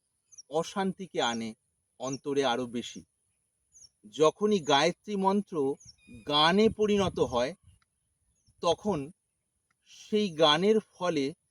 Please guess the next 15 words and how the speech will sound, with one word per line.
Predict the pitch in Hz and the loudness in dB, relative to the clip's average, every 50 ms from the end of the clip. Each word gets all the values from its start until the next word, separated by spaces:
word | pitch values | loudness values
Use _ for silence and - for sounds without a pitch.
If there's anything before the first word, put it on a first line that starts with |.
| _ _ _ | _ _ _
সাময়িক | _ - - - - - - - 156 160 170 180 202 220 226 208 - _ _ | _ -20 -20 -20 -20 -20 -10 -4 -2 -2 0 2 0 0 0 -2 -6 _ _
তৃপ্তি | - 208 202 - - - 226 214 208 | -12 -10 -10 -12 -12 -8 -6 -4 -2
হয় | 170 202 202 226 262 - _ _ _ _ _ _ _ | 0 0 0 0 -2 -6 _ _ _ _ _ _ _
এবং | 139 156 151 156 180 185 202 - _ _ _ _ _ _ _ _ | -6 -4 -2 0 -2 -2 -4 -6 _ _ _ _ _ _ _ _
অজ্ঞান | - 156 165 165 156 147 143 180 190 196 202 214 226 - _ _ _ _ | 0 0 0 0 0 -2 0 2 2 4 2 0 -2 -4 _ _ _ _
এবং | 156 160 156 170 170 - - | -8 -4 -4 -4 -4 -4 -4
অহং | - 143 135 123 156 165 160 - _ | -4 -4 -4 -2 -4 -6 -8 -8 _
পুষ্ট | 143 135 - _ - | -16 -18 -18 _ -14
হয়। | 127 101 - - - - _ _ - - - _ 1077 1077 1077 1077 1077 - - - 1077 1077 1077 960 988 - - - - - - - - - - - _ _ _ _ _ _ _ _ _ _ _ _ _ _ _ _ _ _ _ - | -14 -12 -12 -12 -14 -14 _ _ -20 -20 -20 _ _ -18 -14 -8 -6 -6 -6 -6 -10 -16 -18 -18 -18 -18 -14 -12 -12 -12 -12 -14 -18 -20 -20 -20 _ _ _ _ _ _ _ _ _ _ _ _ _ _ _ _ _ _ _ -6
আখেরে | 147 160 165 - - 214 202 196 208 202 | -2 -2 -2 2 4 4 6 6 4 2
গিয়ে | 170 175 190 208 214 | 0 0 -2 -2 -2
তার | - - - 151 147 143 | 0 0 0 0 2 2
দ্বারা | 139 156 156 175 175 | 2 2 2 2 0
ক্ষতিই | - - - 175 170 - - 208 214 214 180 | -4 -6 -10 -8 -8 -8 -6 -4 -4 -2 -2
হয়। | - - 90 82 - | -4 -6 -8 -12 -14